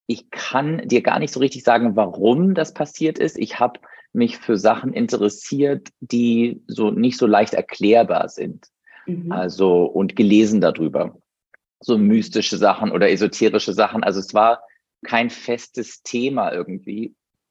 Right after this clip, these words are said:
Speaker 1: sondern es ergab sich einfach, dass ich Dinge spannend fand, die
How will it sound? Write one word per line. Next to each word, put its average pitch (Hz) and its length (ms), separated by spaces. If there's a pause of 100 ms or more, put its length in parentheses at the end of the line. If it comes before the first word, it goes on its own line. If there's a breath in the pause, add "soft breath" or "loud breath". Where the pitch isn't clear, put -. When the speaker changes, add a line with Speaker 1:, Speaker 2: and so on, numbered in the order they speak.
Speaker 1:
sondern 117 320
es - 320
ergab 107 420
sich - 240
einfach, 95 520 (640)
dass - 200
ich 120 120
Dinge 117 240
spannend 113 460
fand, 113 460
die 101 280